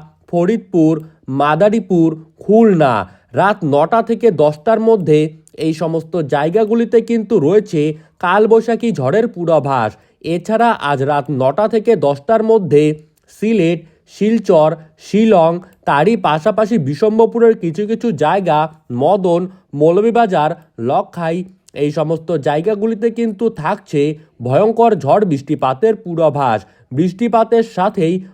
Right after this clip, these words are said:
ঘন্টায় কিন্তু এই সমস্ত জায়গাগুলিতে সত্তর থেকে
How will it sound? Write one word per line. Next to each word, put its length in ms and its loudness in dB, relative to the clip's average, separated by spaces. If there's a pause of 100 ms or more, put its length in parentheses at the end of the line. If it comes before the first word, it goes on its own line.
(100)
ঘন্টায় 480 2
কিন্তু 360 -2 (140)
এই 160 0
সমস্ত 380 -4 (100)
জায়গাগুলিতে 800 -2 (460)
সত্তর 360 2
থেকে 300 0